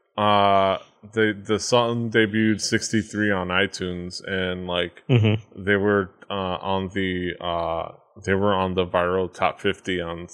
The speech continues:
Speaker 1: uh, global on top, on Spotify, which is interesting.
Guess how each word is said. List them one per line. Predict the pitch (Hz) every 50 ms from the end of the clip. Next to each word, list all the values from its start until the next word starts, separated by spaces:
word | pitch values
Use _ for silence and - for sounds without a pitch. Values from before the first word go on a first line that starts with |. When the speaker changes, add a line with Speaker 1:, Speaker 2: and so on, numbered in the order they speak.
| - _
Speaker 1:
uh, | - 87 87 85 87 85
global | - 95 95 95 95 85 90 90 85
on | 82 85 87
top, | - - 90 85 82 - - _ - -
on | - 90 87 85 87 87 87 90
Spotify, | - - 110 101 101 98 95 - - 87 85 87 85 87 90 - _ _ _ _ _ _ _ -
which | - -
is | 98 90 87
interesting. | 92 87 85 - - - - 85 85 90 92